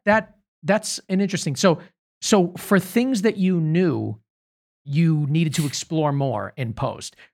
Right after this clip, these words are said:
were you purposely, like, amplifying that color? Like, if, if you knew someone's, like, the slime, if you knew that you wanted some flexibility with the slime, were you sort of, like, exaggerating the green in it so that you had room in post?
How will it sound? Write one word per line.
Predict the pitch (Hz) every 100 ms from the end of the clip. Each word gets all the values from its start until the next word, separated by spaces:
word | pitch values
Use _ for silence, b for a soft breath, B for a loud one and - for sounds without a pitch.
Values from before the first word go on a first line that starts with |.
| _ 135
were | 156 165
you | 156 156 _
purposely, | - 190 190 - 180
like, | 147 131 156
amplifying | 151 170 185 165 160
that | 151 143
color? | 151 147 202
Like, | 143 135
if, | 135 - -
if | 147
you | 185 190
knew | 190 175
someone's, | 190 175 160 151 135 B
like, | 214 202
the | -
slime, | 233 98 - _ _ 160
if | 175
you | 185
knew | 185 196
that | 170
you | 170
wanted | 160 156 151
some | 143
flexibility | 151 139 127 143 139
with | 123 131
the | -
slime, | - 156 127
were | 123
you | 123 123
sort | 151 127
of, |
like, | 127 120
exaggerating | 120 104 143 135 135 139 131
the | 120
green | 110 123 165 196
in | 110
it | 101 104
so | - 165 147
that | 135 127
you | 135
had | 123 117 117
room | 110
in | 104
post? | - 127 - -